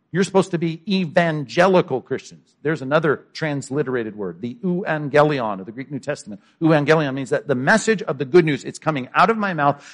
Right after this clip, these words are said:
and I'm speaking that to people. That's the word, by the way, that's in that last verse, one of the three words of verse seven, the euangelion, only it's used in a, in a verbal form that they're out there giving that message. And I hope that you see that as your mission.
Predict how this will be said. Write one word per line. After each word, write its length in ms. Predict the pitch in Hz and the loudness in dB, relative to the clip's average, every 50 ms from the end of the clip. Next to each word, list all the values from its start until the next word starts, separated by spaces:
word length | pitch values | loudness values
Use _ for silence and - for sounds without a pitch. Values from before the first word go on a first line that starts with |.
| _ _ | _ _
and 120 | 135 135 123 | -4 -4 -4
I'm 140 | 113 107 | -4 -6
speaking 580 | 95 - - - - - 180 190 156 147 143 123 | -8 -10 -12 -12 -4 -2 -2 -2 -2 -4 -6 -6
that 180 | 113 107 98 - | -6 -8 -8 -12
to 60 | 95 | -16
people. 220 | - 104 - - | -20 -20 -10 0
That's 240 | - 139 156 - - | 2 2 2 2 -2
the 80 | - 139 | -6 -2
word, 260 | 123 175 180 156 117 | 2 2 2 2 2
by 140 | 127 120 113 | 2 2 2
the 100 | 104 110 | 0 -2
way, 300 | 101 104 143 214 226 185 - _ _ _ _ _ _ _ _ _ _ _ _ - | 0 2 2 2 0 -2 -6 _ _ _ _ _ _ _ _ _ _ _ _ -6
that's 180 | 123 - - | -6 -6 -4
in 80 | 139 131 | -4 -4
that 160 | 127 127 135 | -2 -2 0
last 320 | 143 170 196 180 - - | 2 2 2 0 -2 -6
verse, 260 | 113 113 92 80 - - | -10 -10 -10 -10 -12 -10
one 140 | 113 127 | -8 -8
of 80 | 135 120 | -6 -6
the 80 | 120 113 | -8 -8
three 220 | - - 147 139 | -6 -6 -6 -6
words 280 | 120 131 139 139 123 127 | -4 -4 -4 -4 -4 -6
of 100 | 123 110 | -6 -4
verse 200 | 143 139 - - | -4 -4 -4 0
seven, 320 | - 180 156 120 101 85 - _ _ _ _ _ _ _ _ | 2 2 2 2 -2 -8 -12 _ _ _ _ _ _ _ _
the 80 | - 139 | -8 -6
euangelion, 840 | 160 165 160 156 147 131 135 127 156 180 185 156 135 113 98 95 104 | -4 -4 -2 -2 0 -2 2 4 6 6 6 4 2 -2 -6 -8 -8
only 180 | 120 135 135 120 | -8 -8 -8 -10
it's 160 | - - 127 | -12 -14 -12
used 260 | 143 151 160 143 120 | -8 -6 -6 -4 -4
in 100 | 151 131 | -6 -6
a, 160 | 127 117 107 - _ _ _ _ _ | -6 -6 -8 -10 _ _ _ _ _
in 100 | 143 135 | -6 -6
a 40 | 117 | 2
verbal 340 | 113 185 247 240 170 160 | 6 6 8 8 8 6
form 320 | 131 - - 135 131 139 143 | 4 2 -2 -4 -4 -2 -2
that 140 | 139 127 - | -4 -4 -2
they're 120 | 143 151 | 2 2
out 140 | 156 165 170 | 2 2 2
there 260 | 165 147 120 117 110 _ _ _ | -2 -4 -6 -6 -12 _ _ _
giving 340 | - 196 269 269 262 190 147 | 2 4 4 6 4 4 2
that 180 | 123 113 95 | 0 -2 -4
message. 300 | 113 117 110 - - - | -6 -10 -10 -10 -12 -10
And 80 | 170 180 | -8 -6
I 80 | 185 | -4
hope 200 | 156 151 180 - | -4 -4 -4 -6
that 140 | - 208 202 | -8 -12 -12
you 140 | 175 156 127 | -14 -16 -16
see 300 | - - - - 170 151 | -16 -16 -12 -8 -6 -2
that 240 | 120 143 165 233 220 | 2 2 4 4 4
as 120 | 147 101 | 2 0
your 120 | 98 104 98 | -2 -6 -10
mission. 260 | 95 87 - - | -12 -14 -16 -20